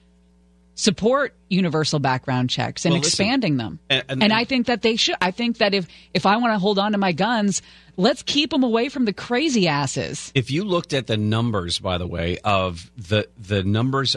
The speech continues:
Speaker 2: of, I'm gonna use the general term here, don't write me.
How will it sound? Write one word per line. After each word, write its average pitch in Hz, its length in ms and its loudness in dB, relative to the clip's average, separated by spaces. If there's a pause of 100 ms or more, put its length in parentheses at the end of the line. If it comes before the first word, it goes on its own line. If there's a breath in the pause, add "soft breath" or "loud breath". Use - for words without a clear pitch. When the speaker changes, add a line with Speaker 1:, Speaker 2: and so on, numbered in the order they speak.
Speaker 2:
of, 98 500 -2 (840)
I'm 104 80 0
gonna 107 80 0
use 110 160 -2
the 104 80 -6
general 110 340 0
term 107 320 -2
here, 98 160 -2
don't 98 240 -2
write 98 380 -2
me. 87 280 -2